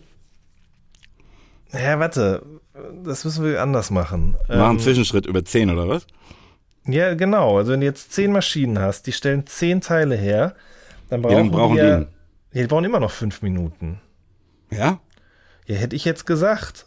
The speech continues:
Speaker 1: weil, ähm, ist das denn so? Ich weiß,
Speaker 2: Und,
Speaker 1: also
Speaker 2: und wenn das so ist, Jan,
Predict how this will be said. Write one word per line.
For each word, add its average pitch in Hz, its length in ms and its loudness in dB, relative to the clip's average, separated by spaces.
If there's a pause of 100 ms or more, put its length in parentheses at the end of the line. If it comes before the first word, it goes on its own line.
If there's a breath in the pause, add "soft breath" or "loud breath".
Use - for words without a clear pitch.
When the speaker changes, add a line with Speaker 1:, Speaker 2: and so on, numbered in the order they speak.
(140)
Speaker 1:
weil, 127 500 0 (1700 soft breath)
ähm, 127 580 0 (1700 loud breath)
ist 110 180 -10
das 180 160 -4
denn 175 200 0
so? 202 380 0 (640 soft breath)
Ich 117 120 -6
weiß, 190 220 0
Speaker 2:
Und, - 40 -4 (120)
Speaker 1:
also 135 80 -6 (220 loud breath)
Speaker 2:
und 98 240 2
wenn 165 160 6
das 208 180 4
so 139 120 2
ist, - 260 -2
Jan, 92 260 2